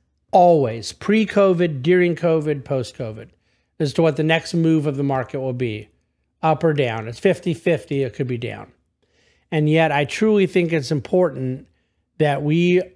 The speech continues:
remember the futility of trying to time that,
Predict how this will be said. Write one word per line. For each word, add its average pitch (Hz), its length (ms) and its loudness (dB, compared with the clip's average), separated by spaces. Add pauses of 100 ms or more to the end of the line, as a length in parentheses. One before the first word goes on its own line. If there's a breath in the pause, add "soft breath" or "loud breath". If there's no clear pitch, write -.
(160)
remember 147 1040 2 (200)
the 139 80 -6
futility 196 720 0
of 180 120 -2
trying 175 220 -4
to 160 60 -2
time 127 420 -4
that, 139 300 -6